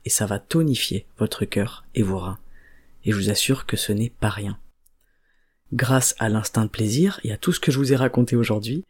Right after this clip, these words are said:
vous allez pouvoir prendre soin de votre santé physique et de votre santé mentale avec des choses qui sont gratuites, qui sont à votre portée et qui sont déjà présentes en vous.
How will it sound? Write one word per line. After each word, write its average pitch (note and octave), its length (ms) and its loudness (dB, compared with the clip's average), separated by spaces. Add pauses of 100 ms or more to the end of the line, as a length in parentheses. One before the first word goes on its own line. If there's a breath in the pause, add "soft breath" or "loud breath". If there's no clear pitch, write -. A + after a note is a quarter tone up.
(420)
vous C3 120 4
allez E3+ 120 8
pouvoir D3+ 340 2
prendre C3 300 0
soin F3 240 0
de E3 80 2
votre A#2 300 0
santé C3+ 340 0
physique - 640 -4 (140)
et G3 100 8
de F#3 100 4
votre B2 320 2
santé A#2 300 0
mentale B2+ 440 0 (520)
avec B2 200 4
des B2 120 6
choses F3 280 0
qui A#2+ 140 0
sont B2+ 260 2 (200)
gratuites, - 500 -4
qui B2 100 -2
sont F#3+ 220 2
à E3+ 60 0
votre C#3 240 -2
portée - 460 -4
et A#2+ 80 -6
qui - 140 -6
sont A#2 200 2
déjà C3+ 260 4
présentes A2+ 380 0
en G2+ 100 2
vous. G2 100 -6